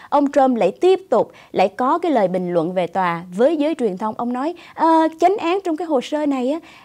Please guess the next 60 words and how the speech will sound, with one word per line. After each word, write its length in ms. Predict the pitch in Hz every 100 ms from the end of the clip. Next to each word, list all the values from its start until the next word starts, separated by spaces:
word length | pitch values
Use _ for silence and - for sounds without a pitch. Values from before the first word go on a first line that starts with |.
| -
và 240 | 208 247
cả 160 | 240 240
cái 140 | 392
người 260 | 311 254 247
ngồi 220 | 247 247
kế 240 | 262 294
ông 140 | 370 330
ấy 260 | 294 359 - - -
là 140 | 262
một 160 | 254 247
cái 100 | 359
tay 220 | 302 285
đầy 320 | 254 240 254 262
mang 220 | 294 302
tính 220 | 320 359
đảng 220 | 285 262
phái 360 | 302 285 302 392 - -
và 80 | 233
đối 220 | 233 302
xử 280 | 370 254 247
với 140 | 311 349
Trump 180 | 294
một 200 | 277 254
cách 120 | - 359 -
không 200 | 330 302
có 120 | 330
công 240 | 294 269
bằng." 140 | 233 165 _ _ _ _ -
Và 100 | 190
ngay 300 | 214 269 262
sau 260 | - 247
đó, 240 | 240 254 320
khi 220 | 269 269
trở 300 | 262 196 180
lại 200 | 269 175
phiên 220 | 180 226
tòa, 280 | 220 202 175 175 _
ông 160 | 226 226 -
Trump 220 | 233 233
đã 180 | 185 226 - -
được 480 | 196 196 196 190 -
ông 220 | 220 220
Egoron 560 | - 214 220 220 208 196
mời 260 | 190 190
lên 240 | 196 214 214
cái 120 | 269
vai, 240 | 240 220 -
cái 100 | 285
bục 200 | 220 175 -
nhân 200 | 208 208
chứng 260 | 269 240
và 100 | 294
trả 220 | 202 180 214
lời, 260 | 202 170 160 - _
"Hồi 140 | - 196
nãy 180 | 180
ông 200 | - 240
nói 180 | 240 240
ai 260 | 269 226 214
vậy? 160 | 165